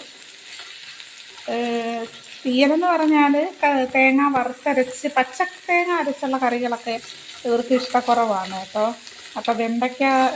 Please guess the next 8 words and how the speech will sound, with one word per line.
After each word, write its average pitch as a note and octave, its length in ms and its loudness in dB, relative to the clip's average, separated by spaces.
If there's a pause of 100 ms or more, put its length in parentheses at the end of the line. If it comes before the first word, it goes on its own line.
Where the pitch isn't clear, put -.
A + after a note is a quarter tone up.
(160)
ആ, A3 100 -6 (180)
വെണ്ടയ്ക്കയൊന്നുമില്ല. B3 760 2 (520)
അപ്പം A#3+ 180 0
ഈ B3 120 2 (240)
തേങ്ങ B3+ 440 6
വറുത്തരച്ച C4 760 0
കറികളാണ് A3 680 -2
ഇവിടെ G#3 200 -2